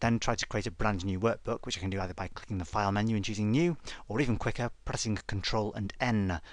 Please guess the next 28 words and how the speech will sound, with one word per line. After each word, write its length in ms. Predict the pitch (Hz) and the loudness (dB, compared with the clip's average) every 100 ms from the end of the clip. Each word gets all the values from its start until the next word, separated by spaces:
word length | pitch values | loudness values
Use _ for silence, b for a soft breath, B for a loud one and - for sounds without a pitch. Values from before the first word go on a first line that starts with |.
| B | B
for 120 | - | -4
New 260 | 95 127 143 | 0 0 -2
on 100 | 101 | -8
the 60 | 95 | -4
keyboard, 340 | 117 175 - - - B B B B | 0 0 0 -8 -14 B B B B
you'll 100 | 127 | -4
see 100 | 135 | -4
that 140 | 113 | -4
the 80 | 131 | 0
new 180 | 165 214 | 2 4
workbook 280 | 165 117 - | 2 0 -6
that 100 | 117 | -6
gets 180 | - - | -8 -6
created 540 | 120 160 170 - - B | -2 -2 0 -4 -6 B
doesn't 240 | - 151 165 | -8 -8 -4
actually 280 | - - 113 | -6 -4 -2
have 140 | 107 - | -2 -2
any 180 | 196 165 | 0 2
values 340 | 104 82 85 | 0 -2 -2
in 60 | 92 | -2
cells 260 | 101 98 101 | 0 0 -2
A 80 | |
one 160 | 95 101 | -2 -2
and 80 | 104 | 0
A 80 | 110 | -2
two 140 | 160 | -4
at 120 | 170 | -2
all. 200 | 226 92 | -2 -2